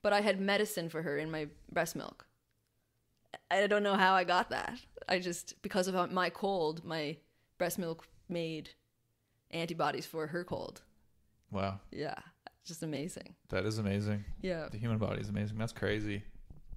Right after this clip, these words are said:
Speaker 2: Holy shit, that's crazy.
Speaker 1: Yeah, it was nuts. And it was, it's kinda sad, though, for people with postpartum, because you don't see how beautiful and crazy that is, because you're just kind of like,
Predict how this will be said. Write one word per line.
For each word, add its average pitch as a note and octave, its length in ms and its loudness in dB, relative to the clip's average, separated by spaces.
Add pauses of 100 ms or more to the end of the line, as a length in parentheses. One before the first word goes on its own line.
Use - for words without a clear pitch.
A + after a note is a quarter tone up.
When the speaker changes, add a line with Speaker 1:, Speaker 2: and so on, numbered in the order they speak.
(160)
Speaker 2:
Holy - 120 -8
shit, - 160 -6
that's - 160 -2
crazy. - 300 -8 (340)
Speaker 1:
Yeah, F3+ 480 2
it E3 100 -8
was E3+ 320 -4
nuts. - 580 -6 (720)
And E3 500 -6
it G#3+ 60 2
was, A#3+ 200 0 (340)
it's - 140 -4
kinda D#4+ 240 4
sad, G#3+ 420 4
though, G3 140 6
for F#3 240 -6
people G3 220 -4
with F3+ 200 -2
postpartum, F3+ 480 2
because F3+ 220 0
you F#3 60 2
don't F#3+ 160 2
see G3+ 300 -2
how G3 100 4
beautiful F3 440 0
and D#3+ 80 -6
crazy E3 640 0
that D#3+ 260 0
is, G#3 300 0
because F#3 280 -2
you're F3 120 0
just E3+ 180 -4
kind E3+ 180 -2
of D#3+ 120 -4
like, D3 240 -2